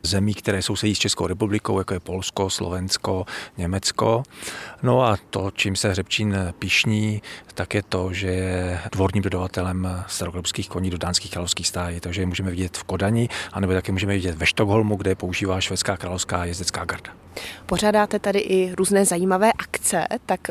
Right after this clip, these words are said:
Speaker 2: můžete pozvat na nějaké v blízké budoucnosti?
Speaker 1: Tak já můžu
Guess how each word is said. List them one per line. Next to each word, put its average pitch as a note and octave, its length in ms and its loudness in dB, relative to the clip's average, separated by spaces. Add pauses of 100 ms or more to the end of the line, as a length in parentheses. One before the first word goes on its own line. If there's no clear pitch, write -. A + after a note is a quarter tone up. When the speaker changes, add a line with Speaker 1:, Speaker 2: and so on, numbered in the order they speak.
Speaker 2:
můžete F3 440 -2
pozvat B3 460 0
na G#3 80 4
nějaké F#3+ 460 2
v F3+ 80 -8
blízké F#3+ 380 0
budoucnosti? F#3 760 -2 (880)
Speaker 1:
Tak - 160 -2
já B2+ 120 6
můžu D3+ 480 8